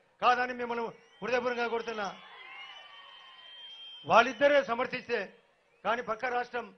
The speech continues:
కేటీఆర్ గారు చెప్తున్నారు, మమతా బెనర్జీ, కేటీఆర్, అఖిలేష్ యాదవ్,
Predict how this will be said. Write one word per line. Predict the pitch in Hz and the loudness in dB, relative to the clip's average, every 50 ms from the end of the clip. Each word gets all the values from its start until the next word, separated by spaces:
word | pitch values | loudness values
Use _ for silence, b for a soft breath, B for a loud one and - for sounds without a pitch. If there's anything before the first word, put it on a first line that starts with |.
| _ _ _ _ _ _ - | _ _ _ _ _ _ 2
కేటీఆర్ | 202 240 254 254 254 247 240 240 | 2 2 4 4 2 2 4 4
గారు | 240 233 226 | 2 2 0
చెప్తున్నారు, | 226 233 233 240 240 240 226 220 196 165 - - _ _ _ _ _ _ _ _ _ _ _ _ _ _ | 0 -4 -4 -4 -2 -2 -2 -2 -4 -6 -12 -18 _ _ _ _ _ _ _ _ _ _ _ _ _ _
మమతా | 143 165 190 214 214 226 233 | -8 -6 -6 -4 -2 -2 -2
బెనర్జీ, | 226 220 233 233 254 240 196 240 226 185 - _ _ _ _ _ _ _ _ _ _ _ _ | -2 -2 -4 -4 -6 -8 -8 -12 -14 -14 -16 _ _ _ _ _ _ _ _ _ _ _ _
కేటీఆర్, | 185 208 233 240 240 240 240 240 240 226 - - - _ _ _ _ _ _ _ _ _ _ _ _ _ _ _ - | -4 -4 -4 -4 -2 0 2 2 2 0 -4 -10 -20 _ _ _ _ _ _ _ _ _ _ _ _ _ _ _ -8
అఖిలేష్ | 170 185 175 233 240 247 247 - 240 | -6 -6 -2 0 0 0 0 0 0
యాదవ్, | 226 240 247 247 240 | 0 0 0 -2 -2